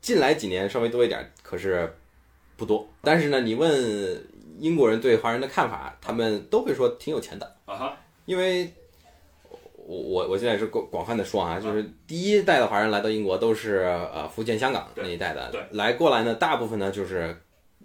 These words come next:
Speaker 1: 开商店、
Speaker 2: 啊，
Speaker 1: 开餐馆儿。
Speaker 2: 对。
Speaker 1: 这个活儿其实挺赚钱的。
Speaker 2: 嗯。
Speaker 1: 呃，你在一个小城市开一个中餐馆儿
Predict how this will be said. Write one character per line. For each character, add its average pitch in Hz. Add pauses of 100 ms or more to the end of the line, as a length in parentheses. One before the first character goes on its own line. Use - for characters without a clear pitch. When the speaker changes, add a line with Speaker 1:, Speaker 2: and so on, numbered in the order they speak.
Speaker 1:
开 -
商 127
店、 123
Speaker 2:
啊， -
Speaker 1:
开 147
餐 143
馆 113
儿。 -
Speaker 2:
对。 113 (1120)
Speaker 1:
这 220
个 117
活 107
儿 131
其 139
实 143
挺 104
赚 120
钱 -
的。 82
Speaker 2:
嗯。 127 (200)
Speaker 1:
呃， -
你 110
在 135
一 123
个 139
小 104
城 104
市 117
开 -
一 127
个 117
中 123
餐 139
馆 78
儿 82